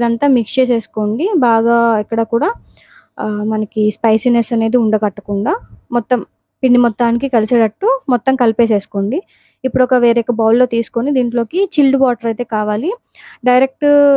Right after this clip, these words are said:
చిల్డ్ వాటర్ అయినా పర్వాలేదు, నార్మల్ వాటర్‌లో ఐస్ క్యూబ్స్ వేసినా పర్వాలేదు. ఇప్పుడు వీటన్నిటిని ఒక దగ్గర పెట్టుకోండి. ఒక దగ్గర పెట్టుకుంటేనే ఈజీగా మ్యారినేట్ చేయడానికి, డిప్ చేయడానికి ఈజీ అవుతుంది. ఒక్కొక్కటి వేరువేరుగా పెట్టుకుంటే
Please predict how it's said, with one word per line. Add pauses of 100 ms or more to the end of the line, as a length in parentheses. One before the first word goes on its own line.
(140)
చిల్డ్
వాటర్
అయినా
పర్వాలేదు, (140)
నార్మల్
వాటర్‌లో (100)
ఐస్
క్యూబ్స్
వేసినా (100)
పర్వాలేదు. (120)
ఇప్పుడు
వీటన్నిటిని (220)
ఒక
దగ్గర (100)
పెట్టుకోండి. (480)
ఒక (100)
దగ్గర
పెట్టుకుంటేనే (460)
ఈజీగా (140)
మ్యారినేట్
చేయడానికి, (440)
డిప్
చేయడానికి (280)
ఈజీ
అవుతుంది. (220)
ఒక్కొక్కటి (140)
వేరువేరుగా
పెట్టుకుంటే